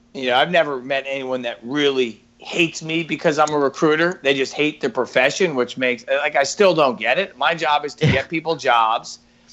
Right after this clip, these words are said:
Speaker 1: I get paid when I get someone a job. I think it's actually great,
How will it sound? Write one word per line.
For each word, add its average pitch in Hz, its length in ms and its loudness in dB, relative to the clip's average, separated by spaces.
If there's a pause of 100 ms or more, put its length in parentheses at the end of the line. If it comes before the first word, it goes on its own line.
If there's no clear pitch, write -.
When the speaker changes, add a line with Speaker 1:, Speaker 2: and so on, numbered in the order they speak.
(140)
Speaker 1:
I 135 220 0
get 175 280 0
paid 147 600 -2 (300)
when 151 260 2
I 160 100 2
get 143 260 0
someone 185 280 -2
a 202 40 -6
job. 139 400 0
I 156 120 2
think 190 220 -8
it's 151 140 -10
actually 180 360 -2
great, 302 400 -2